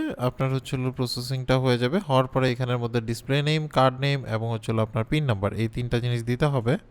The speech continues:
So এখানের মধ্যে আপনি আপনার সঠিক নাম দিবেন যেটা আপনি আসলে অ্যাকাউন্ট খোলার সময় দিছেন, সেই নামটা আর কি সঠিকভাবে লিখবেন। Then হচ্ছে হলো আপনি আপনার কার্ড নাম্বার দিবেন, আপনার যে, আহ, ডেবিট কার্ডটা আছে, আহ, Nexus কার্ড, সেটা আপনি দিবেন। দেওয়ার পরে হচ্ছে হলো এখানে পিন নাম্বার দিবেন, আপনার কার্ডের যে পিন নাম্বার আছে সেটা।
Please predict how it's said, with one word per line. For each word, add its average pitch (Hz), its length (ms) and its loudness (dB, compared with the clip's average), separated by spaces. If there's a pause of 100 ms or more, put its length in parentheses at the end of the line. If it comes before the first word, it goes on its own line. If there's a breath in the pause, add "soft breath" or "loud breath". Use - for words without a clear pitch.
So 196 60 8
এখানের 208 300 8
মধ্যে 196 200 6
আপনি 160 180 4
আপনার 180 160 2
সঠিক 160 360 4
নাম 156 180 2
দিবেন 190 300 2
যেটা 139 420 4
আপনি 131 260 0
আসলে 123 300 2
অ্যাকাউন্ট 120 320 2
খোলার 120 160 2
সময় 120 220 -2
দিছেন, 147 460 -4
সেই 127 300 2
নামটা 113 340 2
আর 113 60 2
কি 123 120 -4
সঠিকভাবে 113 480 0
লিখবেন। 113 420 -2
Then 170 220 4
হচ্ছে 185 220 2
হলো 180 120 8
আপনি 160 280 6
আপনার 156 300 4
কার্ড 123 260 4
নাম্বার 127 240 2
দিবেন, 101 260 0
আপনার 117 300 0
যে, 117 380 2
আহ, 110 220 0
ডেবিট 117 300 0
কার্ডটা 131 280 4
আছে, 156 320 2
আহ, 117 160 2
Nexus 117 360 -2
কার্ড, 269 180 -2
সেটা 131 320 2
আপনি 123 200 0
দিবেন। 135 320 -4
দেওয়ার 127 200 6
পরে 127 160 2
হচ্ছে 127 180 0
হলো 117 100 2
এখানে 120 200 2
পিন 143 180 0
নাম্বার 123 220 4
দিবেন, 127 220 2
আপনার 127 260 0
কার্ডের 117 320 2
যে 135 120 2
পিন 135 180 0
নাম্বার 139 240 2
আছে 156 180 0
সেটা। 104 320 -2